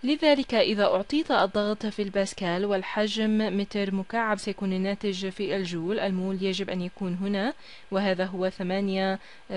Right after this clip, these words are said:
فاصلة واحد وثلاثون بالمئة جول لكل مول كالفن،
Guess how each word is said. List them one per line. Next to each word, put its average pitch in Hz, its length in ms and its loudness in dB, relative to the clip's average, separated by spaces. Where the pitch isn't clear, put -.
فاصلة 226 500 -2
واحد 185 360 0
وثلاثون 185 840 -2
بالمئة 180 600 -2
جول 175 300 -4
لكل 175 380 -4
مول 170 300 -2
كالفن، 170 580 -4